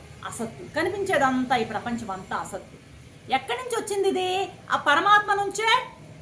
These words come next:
బయటకు వచ్చింది. అసత్ అంటే ఏంటి? సత్ అంటే ఏంటో చూసాం కదా, అసత్ అంటే ఏంటో కూడా మళ్ళీ ఒకసారి చెప్తున్నాం. అసత్ అంటే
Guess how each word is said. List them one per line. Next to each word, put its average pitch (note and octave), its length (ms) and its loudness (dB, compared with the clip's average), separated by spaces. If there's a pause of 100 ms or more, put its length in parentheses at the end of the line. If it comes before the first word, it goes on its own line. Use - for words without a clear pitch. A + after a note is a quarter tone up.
(120)
బయటకు - 220 -6
వచ్చింది. - 80 -12
అసత్ A4 380 -2
అంటే F4 320 6
ఏంటి? A#3+ 340 2
సత్ C#4 280 -2
అంటే D4+ 220 2
ఏంటో C#4+ 120 0
చూసాం C4 320 -4
కదా, C#4+ 140 0
అసత్ F4+ 300 0
అంటే C#4 220 0
ఏంటో B3+ 200 0
కూడా A#3 160 -2
మళ్ళీ A#3 260 0
ఒకసారి G3+ 460 -4
చెప్తున్నాం. - 360 -8 (480)
అసత్ A4 340 0
అంటే C#4+ 460 0